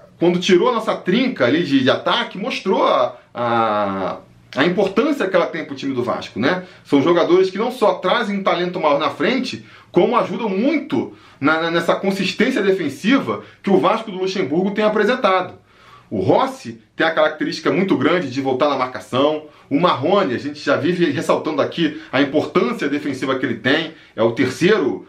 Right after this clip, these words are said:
é, maior roubador de bola do time. E o Thales Magno também tem se mostrado muito, é, importante nessa recomposição. É um garoto ali que, pô, corre mais do que, corre mais do que notícia ruim, né? Então tá lá na frente, já volta lá pra trás.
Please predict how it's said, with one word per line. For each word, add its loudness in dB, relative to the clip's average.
é, 0
maior 4
roubador -4
de -6
bola 0
do -16
time. -2
E 0
o 6
Thales -2
Magno -2
também -4
tem -6
se -8
mostrado 0
muito, 0
é, 2
importante 2
nessa 0
recomposição. 2
É -2
um -6
garoto 0
ali -2
que, -10
pô, 0
corre 2
mais 0
do -8
que, -4
corre 4
mais 2
do -8
que -10
notícia -4
ruim, 0
né? 0
Então 0
tá 2
lá 0
na -2
frente, 0
já 2
volta 0
lá 2
pra 0
trás. -2